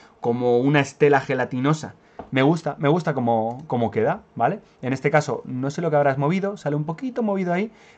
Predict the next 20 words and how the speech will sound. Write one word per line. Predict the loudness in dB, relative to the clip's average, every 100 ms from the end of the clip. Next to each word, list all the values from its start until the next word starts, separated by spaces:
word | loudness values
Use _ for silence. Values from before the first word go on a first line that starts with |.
| _
pero | 2 4 4 4 4
no | 2
se, | 2 2
no | 2
se | 2
nota | 2 2
tanto | 0 4 4 4
el, | 0 -8 -4
el, | 0 0 -2 -6 -10 -2
el |
efecto. | -2 -2 -2 -2
Me |
gusta | -2 -4 -4
más | -4
esta, | -6 -12 -12
cómo, | -4 -4 -4
cómo | -4 -4
ha |
quedado. | -2 -6 -8 -14 _ _ _ _ _ _ _ _ _ _ -20 -20 -20 -18
Vale. | -4 6 6 6